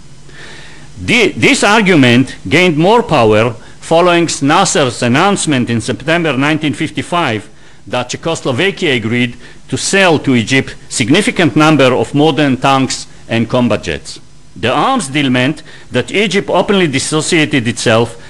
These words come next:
from the West and got closer to the Soviet Union. And the Israelis warned time and again that Nasser was acting to make Egypt the hegemonic power in the Middle East under the auspices of the Soviet Union.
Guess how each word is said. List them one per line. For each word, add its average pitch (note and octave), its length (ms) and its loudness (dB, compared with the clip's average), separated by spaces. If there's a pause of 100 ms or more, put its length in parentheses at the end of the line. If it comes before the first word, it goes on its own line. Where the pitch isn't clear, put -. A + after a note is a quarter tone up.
(140)
from F3 340 2
the F#3+ 100 4
West C3 340 4
and G#2 160 2
got D#3+ 240 0
closer D3 380 2
to C3 140 -2
the G2 100 -8
Soviet A2+ 380 -4
Union. D#2+ 400 -4 (480)
And A2 180 -2
the C#3+ 120 0
Israelis F#3 500 -2
warned C#3+ 340 0
time A3 240 2
and G#3+ 100 0
again F#2+ 380 -2 (320)
that A2+ 180 -2
Nasser F#3+ 380 2
was C#3 180 0
acting D#3 460 0
to A#2+ 100 0
make C3 260 2
Egypt D#3+ 440 -2 (280)
the A#2+ 100 0
hegemonic C3 640 0
power D3+ 400 0 (100)
in F3 140 -2
the G#3 80 0
Middle E3 300 0
East C3 300 -4 (100)
under D3 300 2
the A#2 120 -2
auspices C3 640 -2 (240)
of A#2+ 240 0
the A#2 60 -8
Soviet G#2 460 -2
Union. D2+ 340 -6